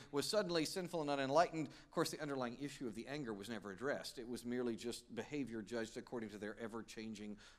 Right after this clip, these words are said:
mores. And the circle just kept getting smaller and smaller and smaller. Accusation, blame, ostracism, these were the main tools the Pharisees used to protect their supposed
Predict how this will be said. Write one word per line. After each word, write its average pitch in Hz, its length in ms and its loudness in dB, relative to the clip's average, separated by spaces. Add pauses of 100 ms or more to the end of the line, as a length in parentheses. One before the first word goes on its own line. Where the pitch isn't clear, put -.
(100)
mores. 107 640 -4 (380)
And 101 120 -6
the 101 80 -6
circle 127 340 -6
just 107 260 -8
kept 110 200 -8
getting 98 240 -8
smaller 110 540 -2
and 101 120 -12
smaller 104 520 -4
and 98 120 -10
smaller. 104 440 -4 (240)
Accusation, 127 800 -6 (200)
blame, 120 460 -2 (200)
ostracism, 120 720 -2
these 113 200 -6
were 127 80 -8
the 113 60 -4
main 127 280 -2
tools 143 360 -2
the 127 100 -4
Pharisees 131 540 -6
used 104 280 -6
to 113 80 -6
protect 117 540 -10
their 110 140 -2
supposed 107 500 -8